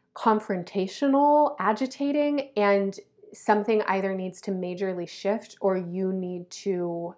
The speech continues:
end them. And there is a feeling of finality that I'm getting as I'm tuning in with your chart, where it's like, you, you don't wanna waste your time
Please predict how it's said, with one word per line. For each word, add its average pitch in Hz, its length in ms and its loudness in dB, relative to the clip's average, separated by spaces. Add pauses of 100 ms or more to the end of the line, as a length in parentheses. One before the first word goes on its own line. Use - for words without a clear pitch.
(200)
end 170 380 -8
them. - 260 -6 (800)
And 220 340 4
there 233 180 8
is 262 260 4
a 349 80 2
feeling 214 440 2
of 196 120 -2
finality 185 760 -2
that 262 140 0
I'm 247 200 2
getting 226 380 2
as 214 140 -2
I'm 190 120 -2
tuning 185 340 -4
in 180 100 -2
with 185 180 -6
your 175 100 -2
chart, 202 460 -2
where 190 140 0
it's 185 280 -4
like, 180 320 -4 (720)
you, 190 460 -2 (160)
you 214 300 2
don't 302 300 4
wanna 208 380 6
waste 185 460 -2
your 180 140 -4
time - 640 -12